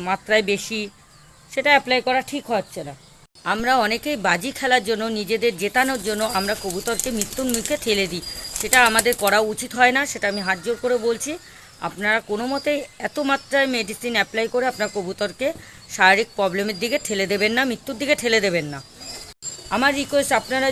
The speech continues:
যদি সত্যি কবুতর প্রেমী হয়ে থাকেন, তাহলে আপনারা ন্যাচারাল পদ্ধতিতে কবুতরের ফ্লাইং বাড়ান, এটাই আমার আপনাদের কাছে অনুরোধ। বন্ধুরা, এবার আসি কিভাবে আপনারা বাদাম খাওয়াবেন কবুতরকে, বাদাম খাইয়ে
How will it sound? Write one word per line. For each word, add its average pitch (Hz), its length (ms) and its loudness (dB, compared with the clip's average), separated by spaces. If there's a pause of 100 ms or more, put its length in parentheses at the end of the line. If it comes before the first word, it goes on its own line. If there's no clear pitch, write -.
যদি 269 160 -4 (100)
সত্যি - 280 -2
কবুতর 247 420 0
প্রেমী 254 220 0
হয়ে 226 240 4 (120)
থাকেন, 240 300 0 (380)
তাহলে 233 280 4 (100)
আপনারা 233 320 4
ন্যাচারাল 277 540 2 (120)
পদ্ধতিতে 233 580 0 (340)
কবুতরের 214 480 2 (100)
ফ্লাইং 202 300 4
বাড়ান, 151 280 0 (340)
এটাই 247 260 4
আমার 220 260 2 (160)
আপনাদের 196 380 -4
কাছে - 160 -6 (160)
অনুরোধ। 196 380 -2 (1040)
বন্ধুরা, 269 320 8 (160)
এবার 247 180 10 (120)
আসি 269 200 2 (140)
কিভাবে 226 320 10 (120)
আপনারা 226 320 10
বাদাম 196 320 6
খাওয়াবেন 214 360 6
কবুতরকে, 202 580 2
বাদাম 196 280 4
খাইয়ে 196 280 6